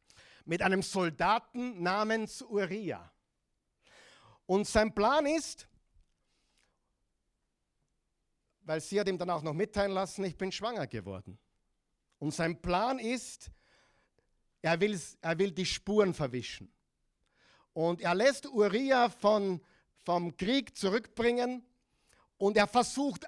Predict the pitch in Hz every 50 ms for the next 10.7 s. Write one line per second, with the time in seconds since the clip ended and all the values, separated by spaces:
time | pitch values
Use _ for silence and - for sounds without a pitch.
0 | - _ _ - - 277 285 294 302 285 262 226 220 233 269 269 - - - -
1 | - - - _ _ _ _ _ _ _ _ _ _ _ _ _ - 202 202 226
2 | 240 208 202 196 180 214 277 285 285 277 247 226 226 - - - 233 196 - -
3 | 196 160 - - - 160 226 254 233 202 202 208 220 247 247 214 - _ _ _
4 | _ _ _ _ _ _ _ _ _ - - - 160 175 170 147 185 180 190 190
5 | 185 - - _ _ _ _ _ - 147 156 165 147 - 165 151 151 147 - -
6 | 131 135 139 131 - - 240 247 185 - - - 139 127 131 147 143 139 147 -
7 | _ _ _ _ _ _ _ _ _ _ _ _ _ _ _ _ _ _ _ _
8 | - 123 135 160 185 185 175 - 170 156 147 143 151 143 139 147 151 - - -
9 | 139 127 120 175 208 185 - 151 143 147 139 135 127 - 160 170 160 139 143 -
10 | 143 139 139 156 185 160 - - - 143 143 147 160